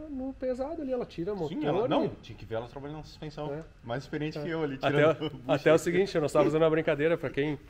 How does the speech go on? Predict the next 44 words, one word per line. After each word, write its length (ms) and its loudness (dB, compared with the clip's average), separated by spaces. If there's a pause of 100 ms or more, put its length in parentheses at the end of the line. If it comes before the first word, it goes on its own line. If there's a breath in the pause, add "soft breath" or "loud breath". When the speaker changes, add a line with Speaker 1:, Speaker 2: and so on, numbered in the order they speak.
Speaker 1:
pra 120 0
quem 100 0
conhece 260 6
a 40 -2
Fueltech 500 2
aí 160 0
há, 180 0 (200)
há 80 -2
mais 260 2
de 100 -4
dez 300 0
anos, 220 -2
aí 80 0
conhece 320 -2
a 40 0
Tamara, 480 0 (120)
né? 180 -6 (300 loud breath)
Speaker 2:
Sim. 200 -12 (160)
Speaker 1:
Ela 300 2
é, 100 4
a, 80 2 (160)
ela 260 6
é, 220 4
me 180 0
lembra 300 6
muito 240 2
a 40 0
Tamara 420 4
no 80 -2
Brasil, 280 0
porque 140 -4
a 40 2
Tamara 360 2
trabalha 220 0
na 80 0
Fueltech 260 -2
Brasil, 260 0
a 60 -2
Tamara, 380 2
quando 100 -10
a 40 -4
gente 120 -6
contratou 480 -2
ela, 220 2